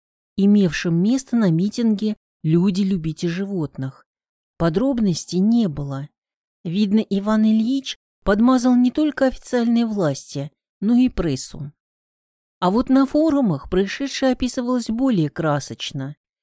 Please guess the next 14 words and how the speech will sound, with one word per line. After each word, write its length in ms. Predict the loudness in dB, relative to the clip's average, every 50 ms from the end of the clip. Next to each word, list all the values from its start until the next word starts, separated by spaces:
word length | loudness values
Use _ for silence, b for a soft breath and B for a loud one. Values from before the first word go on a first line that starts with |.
| _ _ _ _ _ _ _
Но 180 | 2 4 6 6
уяснить, 680 | 6 6 6 6 4 2 0 -2 0 0 2 2 0 0
что 260 | -4 -6 -4 -6 -6
же 160 | -4 -4 -4
произошло 640 | -2 0 0 0 0 -2 -2 -4 -4 -4 -4 -2 0
на 180 | 0 0 0 -2
самом 500 | -2 -4 -2 0 0 2 2 2 0 0
деле, 580 | -2 -2 -2 0 0 0 0 -2 -2 -4 -8 -12 _ _ _ _ _ _
из 180 | -2 0 2 2
этих 260 | 0 0 -2 -2 0
рассказов 680 | 0 0 0 -2 -4 0 2 2 2 2 2 -2 -2
тоже 340 | 0 0 2 2 2 0 -2
было 220 | -2 0 0 0 0
невозможно. 1040 | 0 0 0 -2 -4 -4 -2 -2 0 0 0 0 -2 -4 -6 -8 -8 -8 -10 -12